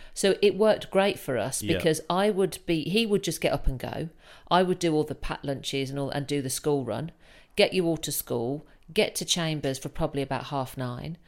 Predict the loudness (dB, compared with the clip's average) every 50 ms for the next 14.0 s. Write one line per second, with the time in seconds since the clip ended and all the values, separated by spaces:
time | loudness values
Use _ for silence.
0 | -20 -20 -20 -20 -2 6 6 6 8 8 6 6 6 4 2 -2 -2 0 0 0
1 | 0 0 -2 -2 -2 0 0 0 0 0 -4 -6 -2 0 0 0 0 -2 -4 -4
2 | -4 -4 -4 -4 -6 -6 -6 -6 -4 -4 -4 -4 -4 -4 -4 -4 -6 -6 -4 -2
3 | -2 0 0 -2 -2 -2 0 2 4 4 4 2 0 -2 0 0 -2 -2 -2 -2
4 | -4 -4 -4 -6 -6 -4 -2 0 2 4 4 4 2 0 -2 -4 -4 -4 -6 -8
5 | -8 -2 -2 0 0 0 0 0 2 2 2 2 2 0 -4 -6 -10 -6 -2 -2
6 | -2 0 -2 -4 -2 2 2 4 4 4 2 -2 -4 -4 -4 -2 0 0 0 0
7 | 0 -2 -2 -2 -2 -2 0 0 -2 -2 -2 -4 -4 -4 -2 -2 0 0 -2 -2
8 | -4 -6 -6 -6 -4 -4 -2 -2 -2 -4 -4 -6 -6 -6 -6 -6 -6 -8 -8 -8
9 | -8 -10 -12 -16 -18 -18 -18 -20 -20 -20 -20 -20 -14 -2 2 6 6 8 6 6
10 | 4 2 0 2 2 -2 -4 -4 -6 -8 -8 -8 -6 -4 -4 -4 -4 -4 -8 -8
11 | -10 -8 -8 -6 -4 -4 -4 -2 -2 0 2 2 0 0 -2 -4 -6 -4 0 0
12 | 0 0 -2 -4 -8 -10 -8 -8 -6 -2 0 0 2 0 0 -2 -4 -4 -4 -4
13 | -4 -4 -4 -4 -4 -4 -6 -8 -10 -12 -18 -18 -14 -12 -12 -10 -10 -8 -8